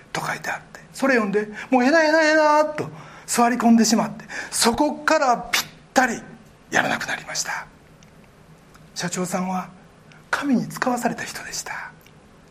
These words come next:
そしてもう一つ言うと、灘中では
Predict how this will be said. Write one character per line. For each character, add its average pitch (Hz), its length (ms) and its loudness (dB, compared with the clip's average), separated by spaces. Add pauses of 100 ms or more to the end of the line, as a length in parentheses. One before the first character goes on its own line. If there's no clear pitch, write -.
(360)
そ 233 140 0
し 226 60 0
て 202 60 0
も 190 120 2
う 196 40 2
一 202 140 2
つ 202 120 -2
言 127 120 -10
う - 20 -14
と、 - 140 -14 (1400)
灘 127 280 0
中 160 240 0
で 190 100 4
は 170 180 2